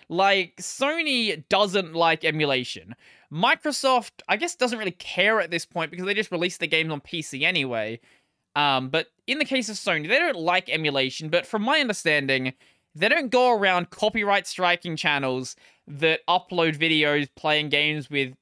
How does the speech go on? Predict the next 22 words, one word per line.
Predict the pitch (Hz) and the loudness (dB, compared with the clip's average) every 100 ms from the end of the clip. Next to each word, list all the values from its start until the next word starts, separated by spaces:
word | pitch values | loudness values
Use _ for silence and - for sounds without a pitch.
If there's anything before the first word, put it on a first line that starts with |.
| - | -12
P | - 175 | -4 -4
C | 160 165 151 | -2 0 0
S | 151 | 2
X | 165 151 - - | 0 0 0 -6
or | 151 | -2
whatever | 214 247 208 | 0 2 0
emulator | 202 175 165 151 | 0 2 2 2
they're | 131 | 0
using. | 131 147 123 - 53 113 - - _ _ _ _ _ _ _ _ _ _ _ _ _ _ _ _ 139 | 0 0 -2 -8 -18 -20 -20 -20 _ _ _ _ _ _ _ _ _ _ _ _ _ _ _ _ 0
But, | 175 170 156 139 - - - _ _ - _ _ _ _ _ _ _ | 2 4 4 2 -4 -14 -14 _ _ -20 _ _ _ _ _ _ _
yeah, | - 143 143 147 131 | -16 -12 0 2 2
Nintendo | 170 196 269 311 294 277 | 0 0 0 0 2 0
is | 156 | 0
very | 202 226 226 | 2 4 4
well | 220 | 2
known | 208 180 185 | 4 4 2
for | 185 | 0
going | 180 170 175 175 | 0 2 2 2
after | 156 160 156 - 165 156 143 - _ | 2 0 0 -2 2 2 0 -6 _
community | - 170 202 220 202 208 | -8 -2 -2 -2 -4 -6
projects, | - 202 202 - 196 190 190 170 - - | -4 -2 0 0 2 2 2 -2 -8 -2
emulators, | 165 180 180 175 175 175 175 175 170 165 - | 0 0 0 4 4 4 4 4 2 0 -4